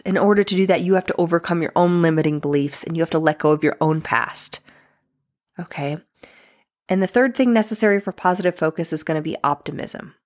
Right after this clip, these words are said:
It's not ignorant cheerfulness. It's not being happy when you're not happy.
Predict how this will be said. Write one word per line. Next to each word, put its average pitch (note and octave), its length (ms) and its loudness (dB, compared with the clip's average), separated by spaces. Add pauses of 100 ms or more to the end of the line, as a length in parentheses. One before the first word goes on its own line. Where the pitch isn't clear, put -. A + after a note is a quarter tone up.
(420)
It's G3+ 180 -2
not C4+ 300 2 (180)
ignorant F#3 460 0
cheerfulness. - 880 -4
It's - 160 -4
not A#3 160 0
being A#3 200 4
happy F3 380 0
when D#3+ 160 0
you're D3+ 120 0
not C#3 220 0
happy. - 520 -8